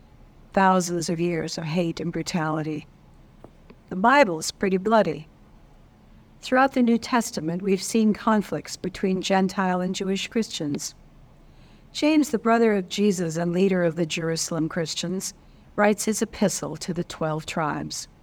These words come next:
When he advises them in one five to ask God for wisdom,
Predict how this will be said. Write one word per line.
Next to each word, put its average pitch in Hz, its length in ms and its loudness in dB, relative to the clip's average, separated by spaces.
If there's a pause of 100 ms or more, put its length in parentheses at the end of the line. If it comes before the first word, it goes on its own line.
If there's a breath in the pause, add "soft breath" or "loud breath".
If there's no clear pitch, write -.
(600)
When 214 140 4
he 208 120 4
advises 208 560 2
them 170 340 -4
in 185 240 -2
one 185 260 2
five 180 520 0
to 160 280 -6 (380)
ask 175 320 -2 (100)
God 180 460 0 (380)
for - 180 -2
wisdom, 175 540 -2